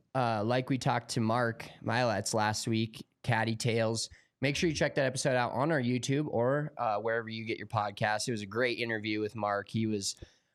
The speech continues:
just a, a super humble guy with a crazy kind of life story that led into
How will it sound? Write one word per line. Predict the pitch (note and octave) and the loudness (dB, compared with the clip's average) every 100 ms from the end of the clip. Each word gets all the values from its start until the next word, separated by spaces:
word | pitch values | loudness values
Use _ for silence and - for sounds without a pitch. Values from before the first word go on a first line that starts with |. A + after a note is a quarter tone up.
| - | -4
just | C3+ C#3 D3 | -2 2 2
a, | B2 A#2 - - A#2 | 4 2 -2 -4 -2
a | A#2 | 0
super | - F#3 F3 F3 | 2 0 2 2
humble | B2+ C#3 C#3 C3+ | 4 4 2 2
guy | B2+ A#2+ A#2+ B2 | 2 2 2 2
with | A#2 A#2 | 2 0
a | |
crazy | - - C3+ C#3+ C#3+ B2+ B2+ | -4 0 2 4 2 2 2
kind | C#3 A#2+ | 2 2
of | A#2 G#2 | 2 2
life | G#2+ B2 C3 | 2 2 0
story | - - C3 B2+ C3 C3 | -2 0 2 2 2 2
that | A2+ - | 2 2
led | A2+ A#2 A#2 | 2 2 2
into | A#2 A#2+ - A#2+ A2+ A2+ | 2 0 0 2 2 0